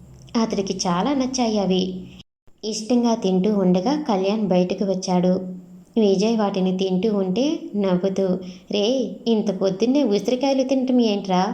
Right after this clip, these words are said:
ఇంతకీ బ్రష్ చేసావా లేదా?" అని అడిగాడు. విజయ్ నవ్వుతూ, "నా సంగతి సరేలే కానీ, నువ్వు విషయం చెప్పు, ఎక్కడివి ఉసిరికాయలు, భలే ఉన్నాయి,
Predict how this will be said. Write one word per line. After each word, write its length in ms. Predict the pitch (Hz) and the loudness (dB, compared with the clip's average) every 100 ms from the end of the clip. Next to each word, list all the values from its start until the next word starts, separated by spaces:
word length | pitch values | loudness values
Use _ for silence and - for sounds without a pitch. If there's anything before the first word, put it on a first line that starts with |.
| - - - 220 | -6 -14 -6 0
ఇంతకీ 440 | 190 185 - 285 | 0 0 0 0
బ్రష్ 280 | 202 180 180 | 2 0 0
చేసావా 500 | 254 247 247 254 339 | 0 2 2 0 2
లేదా?" 320 | 294 285 233 185 - - | 2 2 0 -2 -6 -2
అని 200 | 240 247 | 2 4
అడిగాడు. 460 | 208 196 190 175 180 - - - - - - 240 | 4 0 0 2 2 0 -8 -18 -20 -20 -4 2
విజయ్ 400 | 208 180 208 214 | 4 2 0 0
నవ్వుతూ, 340 | 185 185 202 320 330 - - | 0 0 2 0 -2 -10 -6
"నా 160 | 202 190 196 | -2 0 0
సంగతి 420 | 214 220 302 320 | 0 0 0 0
సరేలే 440 | 226 208 247 277 | 0 0 2 0
కానీ, 320 | 262 208 233 359 - - - - | 0 0 0 -2 -4 -12 -10 2
నువ్వు 180 | 269 240 | 4 6
విషయం 380 | 190 190 - 285 | 4 2 0 0
చెప్పు, 320 | 277 277 302 381 - - - | 0 0 0 -2 -4 -10 -2
ఎక్కడివి 480 | 190 185 285 302 294 | -2 0 0 2 2
ఉసిరికాయలు, 640 | 208 208 277 269 262 254 254 254 - | 0 -2 -4 0 2 2 0 -4 -4
భలే 340 | 214 208 202 214 | 0 2 2 0
ఉన్నాయి, 400 | 185 208 247 | 0 2 0